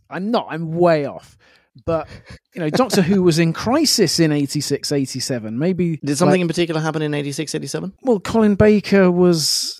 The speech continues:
Speaker 1: he, Doctor Who was in its death throes because of one of the grades, Michael Grade, perhaps. And, you know, there, there were series planned and series shelved and lost stories never filmed. And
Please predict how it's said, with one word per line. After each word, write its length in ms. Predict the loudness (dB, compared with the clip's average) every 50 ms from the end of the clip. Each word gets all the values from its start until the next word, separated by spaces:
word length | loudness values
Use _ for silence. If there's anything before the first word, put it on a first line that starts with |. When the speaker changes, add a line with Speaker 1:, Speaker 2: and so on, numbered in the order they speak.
| _ _ -10
Speaker 1:
he, 280 | -8 -8 -8 -8 -14 _ _ -20 -20 -20 _ -14 -8
Doctor 300 | -6 -6 -4 -2 0 2
Who 160 | 2 4 4
was 140 | 2 2 0
in 80 | -2 -2
its 100 | -4 -6
death 280 | _ -6 -4 -4 -4
throes 380 | -4 -4 -2 -2 -2 -2 -4 -6
because 300 | -8 -8 -8 -6 -6 -4
of 160 | -6 -6 -6
one 180 | -4 -4 -2 -2
of 60 | -2
the 80 | -4
grades, 880 | -4 0 2 2 4 2 2 0 -2 -4 -6 -8 -10 -10 -10 -10 -12 -14 _ _
Michael 380 | -6 -4 -2 -2 -2 -2 -4 0
Grade, 580 | 2 2 4 4 2 0 -2 -2 -4 -6 -6 -8 -10 _ _
perhaps. 560 | -6 -4 -4 -4 -6 -8 -10 -14 -16 -18 -16 _ -8
And, 340 | -6 -4 -4 -2 -4 -6 -6 -4
you 100 | -4 -2
know, 140 | 0 0 2
there, 200 | 2 2 2 0 0
there 100 | -2 -2
were 60 | -2
series 460 | -2 -2 0 2 2 2 2 0 -2
planned 480 | -4 -2 0 0 2 2 2 0 0 -2
and 120 | -2 -4
series 380 | -2 0 2 4 4 4 2 0
shelved 800 | 0 0 2 4 4 4 4 4 2 0 0 -2 -6 -6 -4 -4
and 240 | -2 -2 -2 -2 0
lost 260 | 0 0 0 0 -4
stories 540 | -4 -2 0 0 2 2 0 0 -2 -2 -2
never 400 | -2 0 0 0 0 -2 -4 -6
filmed. 880 | -6 -2 2 2 2 4 2 2 0 -2 -2 -2 -4 -4 -4 -4 -4
And 280 | -4 -4 -4 -6 -6